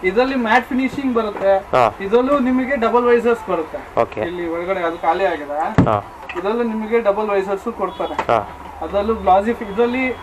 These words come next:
Speaker 1: ರಫ್ ಫಿನಿಶಿಂಗು, ಗ್ಲಾಸಿ ಫಿನಿಶಿಂಗು, ಮ್ಯಾಟ್ ಫಿನಿಶಿಂಗು.
Speaker 2: ಹಾ.
Speaker 1: ಇದಿಷ್ಟು ಬರುತ್ತೆ.
Speaker 2: ಓಕೆ.
Speaker 1: ಓಕೆ. ಎಲ್ಲಾನು ಬೇರೆ ಬೇರೆ ಪ್ರೈಸಸ್.
Speaker 2: ಓಕೆ, ಓಕೆ.
Speaker 1: ಜನಗಳಿಗೆ ಸ್ವಲ್ಪ ಕನ್ಫ್ಯೂಷನ್ಸ್ ಆಗುತ್ತೆ.
Speaker 2: ಹೌದು.
Speaker 1: ಕೇಳ್ತಾರೆ,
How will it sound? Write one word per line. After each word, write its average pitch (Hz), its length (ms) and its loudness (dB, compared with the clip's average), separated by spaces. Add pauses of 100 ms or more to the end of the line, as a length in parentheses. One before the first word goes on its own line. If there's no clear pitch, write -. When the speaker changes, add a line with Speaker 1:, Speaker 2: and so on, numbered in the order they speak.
(160)
Speaker 1:
ರಫ್ 285 360 2
ಫಿನಿಶಿಂಗು, 247 680 0
ಗ್ಲಾಸಿ 202 380 2
ಫಿನಿಶಿಂಗು, 233 560 -2
ಮ್ಯಾಟ್ 214 260 0
ಫಿನಿಶಿಂಗು. 202 520 -8
Speaker 2:
ಹಾ. 107 440 0 (340)
Speaker 1:
ಇದಿಷ್ಟು 196 360 -4
ಬರುತ್ತೆ. - 580 -4
Speaker 2:
ಓಕೆ. - 160 0
Speaker 1:
ಓಕೆ. - 840 -8
ಎಲ್ಲಾನು 240 500 2
ಬೇರೆ 202 280 -2
ಬೇರೆ 208 220 0
ಪ್ರೈಸಸ್. 180 800 -6
Speaker 2:
ಓಕೆ, 117 240 2
ಓಕೆ. - 400 -8
Speaker 1:
ಜನಗಳಿಗೆ 269 600 0
ಸ್ವಲ್ಪ 233 220 -4
ಕನ್ಫ್ಯೂಷನ್ಸ್ 233 600 -4
ಆಗುತ್ತೆ. 180 400 -2
Speaker 2:
ಹೌದು. 120 260 4
Speaker 1:
ಕೇಳ್ತಾರೆ, 240 680 0